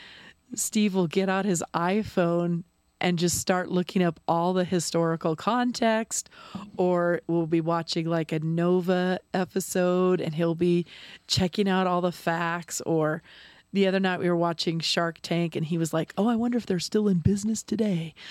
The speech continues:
And so, like, he's always, he's always, like, seeking after the evidence. And I think that, you know, some people are very wired that way. I don't, I don't think there's anything wrong with it. I think it's great.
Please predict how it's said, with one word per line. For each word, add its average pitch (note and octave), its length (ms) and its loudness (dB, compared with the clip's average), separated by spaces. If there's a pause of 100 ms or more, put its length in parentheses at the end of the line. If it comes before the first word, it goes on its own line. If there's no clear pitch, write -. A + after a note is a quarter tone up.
(160)
And G#3 140 0
so, G3+ 100 4
like, F3+ 200 0
he's B3 180 2
always, D#4 540 2 (240)
he's A3 200 2
always, C4 460 2
like, G#3 260 2
seeking G#3+ 640 0
after F3 440 0
the E3 100 -2 (100)
evidence. F3 540 2
And F3+ 100 0
I F3 60 4
think F#3+ 280 -2
that, - 200 -2 (500)
you G3 140 2
know, F3+ 120 2
some G3 260 -2
people G3+ 260 0
are E3+ 100 2
very E3+ 280 2
wired G3+ 420 0
that - 180 0
way. D#3 240 0
I - 40 -2
don't, F3 240 -2 (120)
I F3 60 -4
don't F3+ 160 -2
think F#3 140 -4
there's F3+ 160 -2
anything F3+ 260 0
wrong F#3 240 0
with A3+ 160 -2
it. F3+ 60 -6
I F#3+ 100 -2
think E3 160 -6
it's E3 180 -6
great. - 640 -4